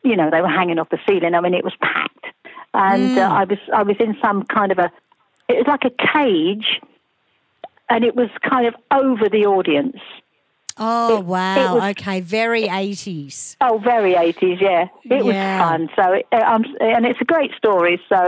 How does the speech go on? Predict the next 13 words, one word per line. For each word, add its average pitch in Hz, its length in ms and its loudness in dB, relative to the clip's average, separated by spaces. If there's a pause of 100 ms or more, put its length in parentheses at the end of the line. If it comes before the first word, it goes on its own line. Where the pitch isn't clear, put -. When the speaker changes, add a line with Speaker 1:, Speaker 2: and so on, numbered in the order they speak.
(100)
Speaker 1:
I'm 190 380 0
so 240 100 2
glad 185 280 0
I 170 100 2
did 170 240 -2
it. 165 160 0 (240)
<laughs> - 220 -20
That's - 240 0
great. - 360 0
Speaker 2:
Oh, 294 120 0
it's 202 180 -6
a 262 60 -4
fantastic, 277 580 -2